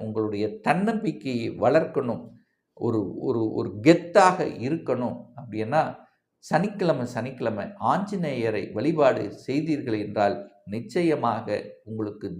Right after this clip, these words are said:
தைரிய வீரியம் பெருகுங்கிறதுல எந்தவித மாற்று கருத்தும் கிடையாது. இப்ப நான் சொன்னது கோச்சார ரீதியாக இந்த மே மாதத்துக்குரிய ஒரு பொதுவான பலன்கள். இந்த ராசி நட்சத்திரத்துல பாத்தீங்கன்னா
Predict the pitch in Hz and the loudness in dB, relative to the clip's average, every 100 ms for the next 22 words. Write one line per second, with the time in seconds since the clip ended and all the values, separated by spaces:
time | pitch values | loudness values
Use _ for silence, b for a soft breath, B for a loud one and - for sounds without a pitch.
0 | 90 156 196 165 127 92 104 165 170 123 | 2 4 2 -4 -6 -6 -4 -4 -2 -4
1 | 101 - - 151 180 175 160 113 104 107 | -6 -8 0 2 4 0 -2 -2 -2 -2
2 | 107 - B B B - 120 156 180 135 | -2 -4 B B B -4 -4 -2 -2 -2
3 | 104 87 92 95 135 - 180 113 101 - | -4 -6 -6 -2 -2 -4 -6 -4 -6 -6
4 | 104 98 - _ _ 117 113 107 107 104 | -6 -6 -12 _ _ -2 2 4 4 2
5 | - - - - 160 151 - 247 208 - | -6 -12 -18 8 10 10 12 12 12 10
6 | 165 175 175 190 202 - 185 247 - 247 | 10 10 12 10 8 8 10 10 10 8
7 | 233 208 165 143 165 165 147 139 135 156 | 10 10 10 10 10 10 10 10 8 6
8 | 170 - 139 143 139 113 127 185 233 202 | 4 4 4 6 10 10 12 10 12 10
9 | 160 147 - 135 - 131 147 - 120 127 | 10 8 6 4 8 10 10 10 8 8
10 | 127 147 196 180 139 127 131 107 101 101 | 10 10 12 12 10 8 6 8 10 10
11 | 95 76 - - B B B 131 139 160 | 8 6 2 -10 B B B 12 12 12
12 | 254 277 226 160 196 185 175 147 139 131 | 12 10 8 10 8 8 10 10 10 8
13 | 139 147 131 | 8 8 8